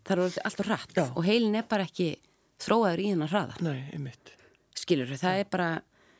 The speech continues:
Speaker 1: nú er bara vitna beint í það sem var talað um á fyrirlestrunum.
Speaker 2: Já, akkurat.
Speaker 1: Að við erum bara ekki gerð fyrir þetta rosalega áreiti og hraða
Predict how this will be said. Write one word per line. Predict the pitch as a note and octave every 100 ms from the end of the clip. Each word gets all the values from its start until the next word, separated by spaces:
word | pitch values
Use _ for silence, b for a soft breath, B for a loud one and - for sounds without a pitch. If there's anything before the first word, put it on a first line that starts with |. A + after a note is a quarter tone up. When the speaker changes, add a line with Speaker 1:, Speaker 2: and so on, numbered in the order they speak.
| b
Speaker 1:
nú | - F#3
er | E3+
bara | F3
vitna | F#3 F#3
beint | G3+ E3+
í | F3
það | F3+ E3+
sem | D#3+
var | D#3+ -
talað | F#3 F3 E3+
um | E3
á | D3 - _ -
fyrirlestrunum. | - G#3+ F3 - - G2+ A2+
Speaker 2:
Já, | - C#3 G2+ -
akkurat. | D3 - C3+ - - _
Speaker 1:
Að | - F3+ E3
við | E3+
erum | F#3+
bara | F#3+ F#3
ekki | F3 -
gerð | B3+ C4+ - - _ _ _ -
fyrir | D3+ A#3+ G3+
þetta | E3+
rosalega | E3 B3 - E3+
áreiti | A3 D#3 - D3
og |
hraða | C#3+ A3 F3+ C3+